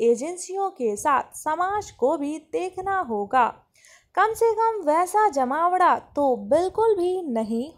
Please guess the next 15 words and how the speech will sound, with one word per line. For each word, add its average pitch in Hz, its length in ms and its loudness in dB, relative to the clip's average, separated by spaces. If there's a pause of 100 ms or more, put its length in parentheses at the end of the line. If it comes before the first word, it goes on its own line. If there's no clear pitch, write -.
होना 381 360 0
चाहिए, 233 720 -4 (300)
जैसा 220 520 0
दिल्ली 226 520 0
के 233 260 -4
निजामुद्दीन 226 960 -2 (100)
इलाके 226 460 -2
में 269 240 -6 (100)
हुआ। 226 360 0 (340)
यहाँ 359 500 0
तबलीगी 381 580 2
जमात 262 560 -2
के 220 240 -6
लोगों 233 520 2
ने 233 220 -4